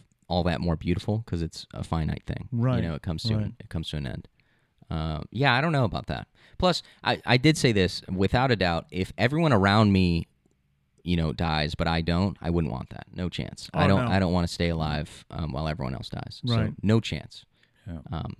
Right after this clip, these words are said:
Speaker 1: if everyone could be immortal, still probably no, but I'm not sure.
Speaker 2: <laughs> Yeah.
Speaker 1: Yeah.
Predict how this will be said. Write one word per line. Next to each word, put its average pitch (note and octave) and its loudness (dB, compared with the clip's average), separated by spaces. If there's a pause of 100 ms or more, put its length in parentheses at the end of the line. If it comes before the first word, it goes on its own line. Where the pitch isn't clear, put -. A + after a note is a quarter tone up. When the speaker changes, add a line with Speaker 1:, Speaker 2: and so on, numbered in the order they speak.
(120)
Speaker 1:
if - -12
everyone E3 4
could C#3+ -14
be C#3 0
immortal, C3 0 (360)
still - -4
probably C#3 0
no, F2 0 (100)
but - -6
I'm F2+ -2
not E2 -4
sure. F2+ -4 (380)
Speaker 2:
<laughs> E3+ -4 (600)
Yeah. A2+ -6 (160)
Speaker 1:
Yeah. E2+ -4